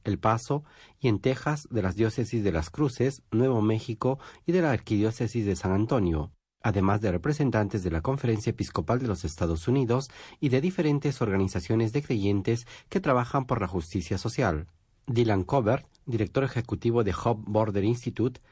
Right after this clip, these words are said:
es uno de los organizadores del evento, quien explica en una nota enviada a Fides que la reunión ayudará a los grupos a desarrollar estrategias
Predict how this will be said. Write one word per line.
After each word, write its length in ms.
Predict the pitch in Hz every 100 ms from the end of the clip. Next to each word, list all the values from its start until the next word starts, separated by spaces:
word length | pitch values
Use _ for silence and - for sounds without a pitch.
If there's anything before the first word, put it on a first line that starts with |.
| -
es 220 | 120 -
uno 100 | 117
de 80 | 131
los 200 | 110 -
organizadores 600 | 92 90 82 92 98 95
del 140 | 95
evento, 500 | 92 120 98 113 127 - -
quien 180 | - 170
explica 360 | 147 - 165 147
en 60 |
una 160 | 127 120
nota 240 | 113 113
enviada 300 | 104 104 98
a 40 | 82
Fides 380 | - 131 151
que 100 | -
la 120 | 107 92
reunión 340 | 90 95 123
ayudará 360 | 117 92 90 104
a 40 |
los 160 | 98 95
grupos 400 | 104 98 113 110
a 40 |
desarrollar 580 | 87 - 85 87 98 90
estrategias 720 | - 87 80 135 123 131 139